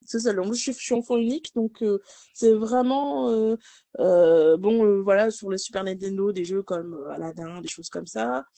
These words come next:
Euh, je n'avais, je ne m'étais pas acheté Zelda. Par contre, en, mon, mon parrain, du coup, comme j'avais une Super Nintendo, s'en achetait une aussi.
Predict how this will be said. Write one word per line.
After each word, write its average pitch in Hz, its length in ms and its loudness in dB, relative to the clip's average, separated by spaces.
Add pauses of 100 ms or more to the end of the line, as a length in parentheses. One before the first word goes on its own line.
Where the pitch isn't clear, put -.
(320)
Euh, 180 920 2
je 196 100 -6
n'avais, 202 240 0
je 208 140 -2
ne 202 100 -2
m'étais 214 220 -4
pas 233 180 0
acheté 330 260 -2
Zelda. 240 560 0
Par - 200 -8
contre, 294 260 -10
en, 202 240 -4
mon, 196 380 -6
mon 190 160 -8
parrain, 262 420 0
du 214 140 -4
coup, 269 160 -16
comme 233 200 0
j'avais 202 200 0
une 202 60 -4
Super 240 260 0
Nintendo, 240 340 0
s'en 226 160 -4
achetait 220 300 -4
une 349 200 -2
aussi. 226 480 -6